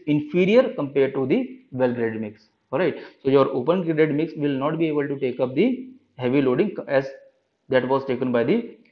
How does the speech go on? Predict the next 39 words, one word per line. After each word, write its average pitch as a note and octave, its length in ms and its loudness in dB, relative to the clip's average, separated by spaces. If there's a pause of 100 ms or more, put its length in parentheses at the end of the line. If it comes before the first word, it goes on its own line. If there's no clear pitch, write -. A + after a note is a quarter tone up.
(240)
well C#3+ 200 6
graded A#2 300 2
mix, G#2+ 280 -10 (280)
right? F3+ 280 2 (240)
So E3 340 8 (600)
these A3+ 380 4
type D#3 240 2
of D#3+ 180 4
mix D3+ 260 -2
are C#3+ 180 4
used C#3+ 460 2 (100)
for C3+ 400 2
extremely C#3 420 -4
low B2 200 0
volume B2+ 300 0
roads. D#3+ 300 -2 (100)
These B2 200 -4
are B2 120 2
used C3 280 -2
for C3 160 -4
the C3 100 -8
construction B2 460 -4
of B2 160 -8
porous A#2+ 260 -2
pavements, C#3 540 -2 (340)
like, C3 300 0
uh, - 40 -6
and C3 460 0
are C3+ 140 4
installed C#3 520 0
in C#3 200 -4
parking C3 400 -6
areas, B2+ 440 0
in B2 220 -6
footpath, B2 580 -2 (340)
or C3 300 4
as C3 140 -2
a C3+ 80 0
divider, B2 560 0